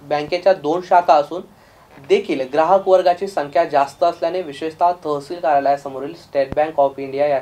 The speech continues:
शाखेत खातेदारांना वेळेवर सुविधा देण्यास बँक असमर्थ आहे, असा आरोप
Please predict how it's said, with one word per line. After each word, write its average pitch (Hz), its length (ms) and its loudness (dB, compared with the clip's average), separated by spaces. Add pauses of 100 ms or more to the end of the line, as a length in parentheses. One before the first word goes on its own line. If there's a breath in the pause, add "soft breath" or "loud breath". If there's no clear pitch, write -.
शाखेत 127 260 -10 (160)
खातेदारांना 202 580 2 (520 loud breath)
वेळेवर 208 420 6
सुविधा 202 400 2
देण्यास 175 320 4
बँक 156 520 0
असमर्थ 185 500 2
आहे, 127 420 2
असा - 440 -4
आरोप 156 240 2